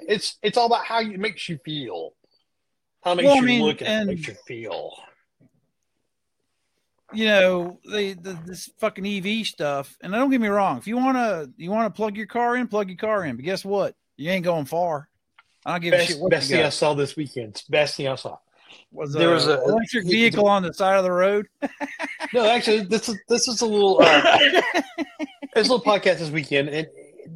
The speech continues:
Speaker 1: the guy was talking about E Vs, problems he sees with E Vs. And he knows you're trying to be environmentally conscious. You know, we need to try to go, like, away from fossil fuels, yada, yada, yada.
Speaker 2: I go into the
Speaker 1: But he
Speaker 2: environment. Does that count?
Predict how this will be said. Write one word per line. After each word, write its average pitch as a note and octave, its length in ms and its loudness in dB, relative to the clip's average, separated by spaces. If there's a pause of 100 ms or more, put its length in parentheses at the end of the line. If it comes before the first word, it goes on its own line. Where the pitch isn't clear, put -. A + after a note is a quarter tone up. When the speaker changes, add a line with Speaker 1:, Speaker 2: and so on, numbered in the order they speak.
(140)
Speaker 1:
the F3 100 -2
guy G3+ 220 2
was G3 100 0
talking F3+ 220 -2
about D3 260 0 (120)
E F3 140 -6
Vs, - 320 -12 (920)
problems G#3+ 320 2
he G#3 120 0
sees F#3+ 320 -2
with D#3+ 100 -6
E F3 120 -6
Vs. E3 440 -4
And C3+ 80 -10
he D#3+ 160 -6
knows F#3+ 400 0 (100)
you're E3+ 180 -4
trying A#3 180 0
to G#3+ 60 -4
be G3 220 -4 (340)
environmentally D#3+ 520 2
conscious. G#3+ 680 2
You D3 60 -2
know, D3 280 -4
we E3 120 -2
need F#3 160 -2
to E3+ 80 -4
try E3 240 0
to D3 260 -6
go, D3+ 400 2
like, C3 140 -6
away D3+ 260 -4
from C#3 160 -16
fossil D3+ 380 0
fuels, B2+ 240 -6
yada, A#2 240 -8
yada, G#2 180 -16
yada. C#3+ 400 0
Speaker 2:
I G3 80 0
go G#3+ 200 0
into B3 180 0
the F3+ 180 -6
Speaker 1:
But D3 140 -2
he F3+ 60 4
Speaker 2:
environment. D#3+ 300 -2
Does C3 120 -10
that E3 200 -6
count? G3 320 -8